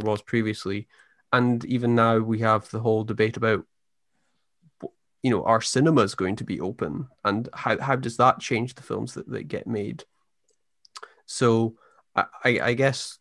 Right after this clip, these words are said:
trying to summarize my own thoughts, we, we've talked a lot about s-, sort of a fifty or sixty year period, and we only just touched upon the twenty-first century. And I guess I'm still trying to get my head around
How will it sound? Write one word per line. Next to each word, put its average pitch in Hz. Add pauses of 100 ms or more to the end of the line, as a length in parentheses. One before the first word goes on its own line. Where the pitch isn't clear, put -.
(180)
trying 110
to 104
summarize 107
my 110
own 107
thoughts, -
we, 113
we've 120
talked 120
a 120
lot 113
about 104 (220)
s-, - (100)
sort 104
of 117
a 101 (300)
fifty 104
or 104
sixty 101
year 101
period, 107
and 117 (120)
we 107 (340)
only 107
just -
touched -
upon 104
the 113
twenty-first -
century. 113 (420)
And 104
I 110
guess 113
I'm 110
still 110
trying 107
to 107 (1000)
get -
my 110
head 110
around 104